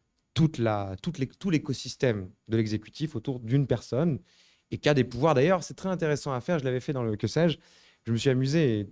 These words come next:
n'importe qui peut le faire, à comparer le, le, les pouvoirs dont dispose Napoléon Bonaparte pendant les deux premières années du consulat avec les pouvoirs dont dispose le président de la République française aujourd'hui sous la cinquième République. Et ben, je mets au défi quiconque de me donner ne serait-ce qu'un exemple de chose que Napoléon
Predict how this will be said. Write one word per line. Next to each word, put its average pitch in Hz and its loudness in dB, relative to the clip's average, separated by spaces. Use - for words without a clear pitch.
n'importe 120 -6
qui - -12
peut 107 -4
le 101 -4
faire, 170 0
à 127 2
comparer 160 2
le, 120 4
le, 107 0
les 127 4
pouvoirs 190 4
dont 139 2
dispose 139 0
Napoléon 139 0
Bonaparte 131 -2
pendant 110 -2
les 107 -2
deux 120 0
premières 143 -4
années 127 -4
du 113 -6
consulat 113 -6
avec 139 2
les 131 0
pouvoirs 156 2
dont 135 0
dispose 131 -4
le 113 0
président 151 -2
de 139 -2
la 127 -4
République 120 -8
française 131 -4
aujourd'hui 135 -2
sous 156 -4
la 123 0
cinquième 143 -2
République. 113 -6
Et 123 4
ben, 123 6
je 120 6
mets 139 6
au 151 6
défi 143 0
quiconque 175 0
de 127 2
me 123 2
donner 120 0
ne 117 -6
serait-ce - -6
qu'un 311 6
exemple 135 2
de 120 2
chose 135 -2
que - -4
Napoléon 117 2